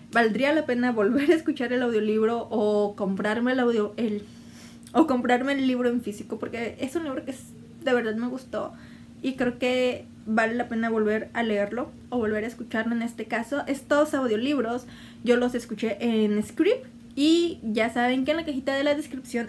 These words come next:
hay un link para que ustedes también puedan tener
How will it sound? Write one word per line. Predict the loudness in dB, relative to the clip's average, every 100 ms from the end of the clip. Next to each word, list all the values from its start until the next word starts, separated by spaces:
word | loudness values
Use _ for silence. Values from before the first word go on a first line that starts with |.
| -2
hay | -2 -2 0
un | 2 4 4
link | 2 0
para | -2 -2
que | -2
ustedes | 0 0 0
también | 0 0 0 -2
puedan | -2 -2 -2 -2
tener | -2 0 -2